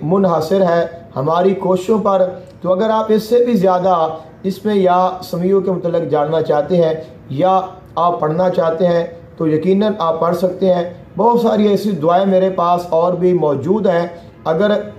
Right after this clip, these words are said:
हो सका तो उनको मैं स्क्रीनशॉट की सूरत में आपकी खिदमत में पेश कर दूंगा, आप पढ़ सकते हैं। लेकिन बात यहाँ पे ही ख़त्म होती है कि जब आप दुआ करेंगे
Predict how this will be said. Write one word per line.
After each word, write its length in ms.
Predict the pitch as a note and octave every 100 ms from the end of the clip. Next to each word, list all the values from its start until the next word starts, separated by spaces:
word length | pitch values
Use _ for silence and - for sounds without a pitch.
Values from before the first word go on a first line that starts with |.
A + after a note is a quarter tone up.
| - - - - - -
हो 200 | C#3 G3
सका 380 | G3 F3+ F#3+ F#3+
तो 100 | F#3
उनको 340 | F3+ F3+ F3+ F3+
मैं 360 | D#3+ D#3 D3+ - -
स्क्रीनशॉट 720 | - D3+ F3+ F#3+ F#3+ E3 E3+
की 80 | E3+
सूरत 340 | - D#3+ D#3+ D#3+
में 280 | E3 D3 - - - D#3
आपकी 520 | D#3+ F3 F3+ F3+ F#3
खिदमत 460 | E3 D3+ D#3+ E3 D#3+
में 200 | D#3 D#3
पेश 220 | D3+ C#3+ -
कर 200 | D#3+ F3+
दूंगा, 300 | E3+ D#3+ D3+
आप 120 | -
पढ़ 120 | F#3
सकते 320 | F3+ F3+ F#3+
हैं। 220 | F3 E3+ - - - -
लेकिन 380 | F#3 F#3 A3+ G3 D3+
बात 540 | E3+ F#3+ G#3 G#3 - - -
यहाँ 360 | D3+ D#3+ D#3 G3 G#3
पे 60 |
ही 140 | G#3+ G3+ -
ख़त्म 300 | - F3+ G#3+
होती 320 | G3+ D#3+ F#3+
है 200 | F3+ E3+ E3 - - -
कि 100 | E3+ C#3
जब 320 | G#3 A3+ G#3+
आप 260 | G#3+ G#3+
दुआ 440 | F#3+ B2 D3+ F#3 A3
करेंगे 440 | G#3+ G3 G3+ F#3+